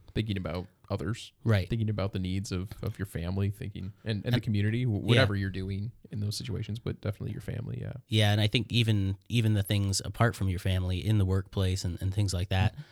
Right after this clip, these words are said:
Speaker 1: Mm-hmm.
Speaker 2: um, I do think that those things are changed, um, whether you realize it or not,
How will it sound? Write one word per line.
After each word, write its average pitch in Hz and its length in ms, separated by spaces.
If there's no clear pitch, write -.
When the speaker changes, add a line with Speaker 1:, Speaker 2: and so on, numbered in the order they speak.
Speaker 1:
Mm-hmm. 101 60
Speaker 2:
um, 92 440
I 110 80
do 131 180
think 98 280
that 95 160
those 95 260
things 98 300
are 87 120
changed, 107 760
um, 90 420
whether 107 220
you 92 120
realize 92 440
it 90 100
or 85 100
not, 92 540